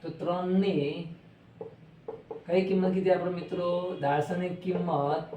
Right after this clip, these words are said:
બ-, દાર્શનિક એક શબ્દ આવે એટલે ત્રણની દાર્શનિક કિંમત કેટલી થાય?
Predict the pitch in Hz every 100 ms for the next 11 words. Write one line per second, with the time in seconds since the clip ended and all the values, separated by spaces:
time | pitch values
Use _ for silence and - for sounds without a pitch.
0 | 147 139 143 160 175 214 226 208 208 190
1 | 202 180 175 180 202 196 170 170 170 175
2 | - - - - - 190 190 202 202 175
3 | 160 180 175 151 151 156 180 190 - 156
4 | 156 165